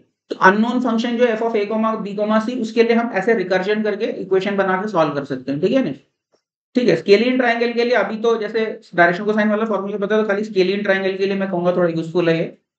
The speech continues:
But otherwise अगर वो formula नहीं पता होता तो क्यूबॉइड के लिए, rectangle के लिए, ठीक है, triangle के लिए कहीं पे भी ये लगा सकते थे। तो I hope ये रिकर्जन वाली बात सभी को समझ में आई होगी कि कैसे हम लोग solve कर सकते हैं एक अननोन function के लिए, ठीक है?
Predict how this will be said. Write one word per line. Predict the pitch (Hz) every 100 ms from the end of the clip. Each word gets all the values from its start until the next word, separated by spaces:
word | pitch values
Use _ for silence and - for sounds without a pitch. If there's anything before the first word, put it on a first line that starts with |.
| _ _ _ -
But | 165 180 -
otherwise | 175 214 226 233 226 226
अगर | 190 214
वो | 214
formula | 214 214 214
नहीं | 220 220 233
पता | 233 220
होता | 214 214
तो | 220 214
क्यूबॉइड | 190 180 190 196
के | 202
लिए, | 202 196 196 196 - _ - -
rectangle | 165 165 180 185 202
के | 202 202
लिए, | 190 190 196 - _
ठीक | 202
है, | 226 151 - _ _ -
triangle | 170 180 190
के | 196
लिए | 196
कहीं | 190 180 180
पे | 180
भी | 214
ये | - 180
लगा | 165 147
सकते | 143 - 139
थे। | -
तो | - - _ 185
I | 214
hope | 240
ये | 262
रिकर्जन | 220 214 208 226
वाली | 226 226
बात | 220 220
सभी | 202
को | 208
समझ | 220 185
में | 185 185
आई | 160
होगी | 160 175
कि | 180
कैसे | 175 170
हम | 196 185
लोग | 214 233 -
solve | - 160 160
कर | 156
सकते | 147 - 147
हैं |
एक | 147 -
अननोन | 139 131 - 156 156 151
function | 135 135 135
के | 131
लिए, | 127
ठीक | 220 247
है? | 131